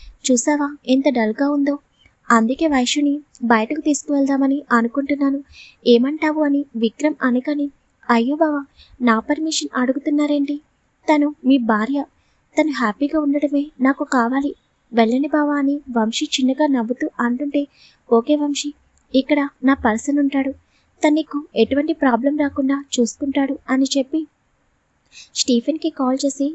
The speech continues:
రమ్మని చెబుతాడు. స్టీఫెన్ వచ్చిన తర్వాత వంశీకి పరిచయం చేసి వైష్ణవి వైపు చూసి, "వెళ్దామా వైషు?" అని అనగానే, "ఎక్కడికి విక్రమ్?" అని అడుగుతుంది వైష్ణవి. "చెప్తాను పద" అని చెప్పి వంశీకి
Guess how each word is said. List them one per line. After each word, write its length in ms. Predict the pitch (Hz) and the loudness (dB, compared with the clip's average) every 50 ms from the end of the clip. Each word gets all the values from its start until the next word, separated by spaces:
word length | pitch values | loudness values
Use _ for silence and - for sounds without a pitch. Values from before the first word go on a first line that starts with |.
| - - | -8 -4
రమ్మని 360 | 254 247 233 240 262 277 285 - | -2 0 2 2 2 0 0 0
చెబుతాడు. 420 | - 269 - 254 - 269 269 269 - _ _ _ _ _ _ _ _ _ - | -2 -4 -6 -4 -6 -4 -4 -4 -6 _ _ _ _ _ _ _ _ _ -8
స్టీఫెన్ 420 | - - - 262 254 254 320 320 320 | -6 -2 0 0 0 0 -2 -2 -2
వచ్చిన 260 | 320 - - 320 320 | -4 -6 -4 -4 -4
తర్వాత 420 | 294 - 254 247 254 269 277 - 285 277 285 - _ 233 | -2 -2 -2 -2 -2 -4 -4 -4 -4 -6 -6 -8 _ 0
వంశీకి 520 | 233 220 214 233 - - 311 311 - 285 294 294 - | 0 2 2 0 0 -2 -4 -4 -4 -6 -8 -8 -2
పరిచయం 420 | - 247 233 226 - - 294 302 | 0 0 0 0 0 -2 -2 -2
చేసి 320 | 294 - 294 277 - - 311 311 - _ - - - _ _ - | 0 0 -2 -2 -2 -4 -6 -8 -8 _ -20 -20 -20 _ _ -2
వైష్ణవి 440 | 240 220 214 214 - - 302 311 | 0 0 0 0 0 -2 -4 -4
వైపు 200 | 320 311 302 - - | -2 -4 -4 -4 -4
చూసి, 240 | 302 285 - 294 285 - _ _ _ - | -6 -4 -4 -4 -6 -6 _ _ _ -2
"వెళ్దామా 460 | 247 240 233 226 233 269 285 294 311 | 0 2 2 2 2 0 0 0 0
వైషు?" 360 | 311 311 294 285 277 - 294 294 285 - _ | 0 0 0 0 0 -2 -4 -4 -6 -4 _
అని 160 | 262 285 302 - - | 0 0 0 0 0
అనగానే, 460 | 240 226 233 240 285 285 294 285 294 - - _ - - _ _ _ _ | 0 0 0 0 -2 -2 -2 -2 -4 -6 -10 _ -20 -20 _ _ _ _
"ఎక్కడికి 380 | 240 226 - 277 277 302 - 320 | 2 2 2 2 -2 0 -2 -2
విక్రమ్?" 360 | 302 277 - - 277 277 294 - - _ - | -2 -2 -2 -4 -4 -4 -4 -6 -8 _ -2
అని 160 | 269 302 - - - | -2 -2 -2 -2 -2
అడుగుతుంది 540 | 233 220 240 247 240 - 302 285 285 285 285 311 - 262 | 0 0 0 -2 -4 -2 -2 0 0 0 -2 -4 -8 -2
వైష్ణవి. 500 | 247 233 220 214 - - 285 277 277 - - _ _ _ _ _ _ _ _ _ | 0 0 0 0 -2 -2 -2 -2 -2 -4 -6 _ _ _ _ _ _ _ _ _
"చెప్తాను 460 | - - 262 247 - _ 302 311 330 311 | 0 2 2 0 2 _ -2 -2 0 -2
పద" 240 | - 294 269 - 285 277 285 - _ - | -2 -2 0 0 -2 -4 -4 -8 _ -2
అని 180 | 285 285 294 285 | 0 0 2 0
చెప్పి 320 | - - 269 - - 320 311 302 - _ _ _ _ _ _ _ | 0 -2 -2 -2 -2 -6 -6 -6 -8 _ _ _ _ _ _ _
వంశీకి 560 | 240 240 226 226 233 - - 330 320 - 302 | 0 2 2 2 0 0 -2 -2 -2 -2 -6